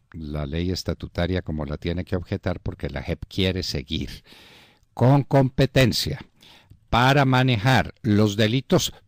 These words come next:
permanentes, es decir, todos los que cometen, porque ellos cometen delitos permanentemente, el de narcotráfico,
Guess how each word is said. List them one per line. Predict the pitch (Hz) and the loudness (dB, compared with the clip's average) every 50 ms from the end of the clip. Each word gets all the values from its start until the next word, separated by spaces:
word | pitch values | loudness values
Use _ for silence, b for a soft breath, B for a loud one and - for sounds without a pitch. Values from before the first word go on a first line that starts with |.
| _ _ | _ _
permanentes, | - 190 196 196 190 175 170 175 190 196 196 196 196 180 156 113 - - - 85 69 - - - - - - | 4 6 6 6 6 4 4 4 6 6 8 8 8 6 6 4 2 0 -4 -4 -2 -2 0 -2 -2 -4 -2
es | - 120 123 120 | -2 0 0 2
decir, | 147 120 156 160 131 | 2 2 2 0 0
todos | - - 165 156 156 151 | 2 4 6 6 6 6
los | 143 127 - | 4 2 2
que | - 120 | 0 0
cometen, | - 135 127 151 160 - - 78 71 - _ _ _ _ | 2 2 2 2 2 0 -2 -4 -6 -8 _ _ _ _
porque | - 87 82 - - 80 | -6 -6 -4 -4 -4 -4
ellos | 82 90 104 - | -4 -4 -6 -6
cometen | - 101 95 92 90 90 - 110 107 | -4 -2 -2 -2 -2 -2 -2 -2 -2
delitos | 95 90 85 90 85 - 110 101 - | -2 -2 -4 -4 -4 -4 -6 -8 -6
permanentemente, | - 95 82 82 87 87 87 87 90 87 110 107 110 107 95 - - - - B B B B B B B B | -4 -6 -4 -4 -4 -4 -4 -6 -6 -4 -4 -2 -2 -2 -4 -6 -10 -20 -20 B B B B B B B B
el | - 69 71 | -8 -8 -6
de | 78 80 78 | -6 -6 -4
narcotráfico, | 78 76 76 - - 73 - - - 78 78 78 76 - 95 - - 95 90 85 | -4 -6 -8 -8 -10 -12 -10 -8 -6 -6 -4 -4 -6 -6 -10 -10 -6 -6 -6 -6